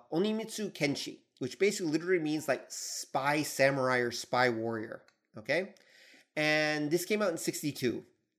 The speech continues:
And this is the right, very beginning of this. In fact, it's kinda out, a little bit outside the period, but it's worth mentioning anyway. In English, it was called Shi-, Shintaro the Samurai. And it has a whole story that goes along behind it, actually.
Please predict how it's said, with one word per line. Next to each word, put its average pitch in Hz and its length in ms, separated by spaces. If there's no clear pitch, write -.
And 123 320
this 156 140
is 147 180
the 165 80
right, 165 400
very 185 500
beginning 156 400
of 131 80
this. 123 120
In 165 120
fact, - 240
it's 131 140
kinda 147 320
out, 139 180
a 156 40
little 131 160
bit 120 120
outside 120 480
the 113 60
period, 113 320
but 131 80
it's 127 140
worth 147 200
mentioning 127 400
anyway. 117 300
In 190 140
English, 247 400
it 180 80
was 180 100
called 175 240
Shi-, 160 200
Shintaro 196 680
the 185 80
Samurai. 123 560
And 143 100
it 151 60
has 175 140
a 190 60
whole 220 180
story 240 420
that 127 100
goes 127 220
along 117 240
behind 110 380
it, 113 100
actually. - 460